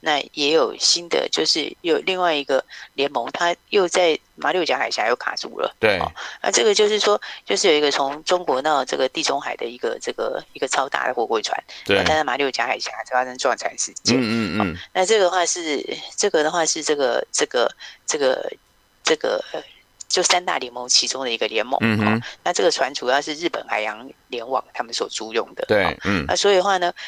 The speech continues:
Speaker 1: 这个的话呢，因为它这个等于话又会进一步造成了一个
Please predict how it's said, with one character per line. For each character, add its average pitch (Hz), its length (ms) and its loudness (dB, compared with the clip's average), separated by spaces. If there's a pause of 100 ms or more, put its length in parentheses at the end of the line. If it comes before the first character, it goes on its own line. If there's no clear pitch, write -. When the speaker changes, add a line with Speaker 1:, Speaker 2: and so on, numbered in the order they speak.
Speaker 1:
这 - 140 2
个 202 100 4
的 175 40 4
话 185 180 2
呢， 156 140 2
因 196 100 0
为 185 100 4
它 175 180 2
这 180 100 2
个 165 80 6
等 139 140 -2
于 131 60 -10
话 156 160 0
又 156 180 4
会 151 80 8
进 151 200 0
一 139 40 -4
步 135 180 0
造 131 200 0
成 - 200 -2
了 110 80 -4
一 117 80 -8
个 113 220 -4